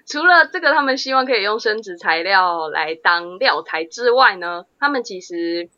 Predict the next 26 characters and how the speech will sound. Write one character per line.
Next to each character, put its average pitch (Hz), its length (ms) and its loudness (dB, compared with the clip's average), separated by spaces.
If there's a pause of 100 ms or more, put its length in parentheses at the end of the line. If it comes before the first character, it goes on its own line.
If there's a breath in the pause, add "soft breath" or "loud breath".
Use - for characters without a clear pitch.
在 240 140 2
二 254 220 0
零 196 140 -6
一 226 180 -6
六 220 180 0
年 156 160 -10
的 156 100 -12
时 170 220 -14
候， 190 280 -2
空 202 280 -6
中 202 160 -4
巴 196 160 4
士 220 160 -8
自 - 160 -2
己 247 140 -4
也 170 160 -2
推 214 180 0
出 208 240 -4
一 175 120 -6
个， 165 680 -2 (800)
呃， 175 600 -6 (120)
内 285 260 0
装 208 260 0
设 208 300 -2
计 202 240 -10
的 - 720 -14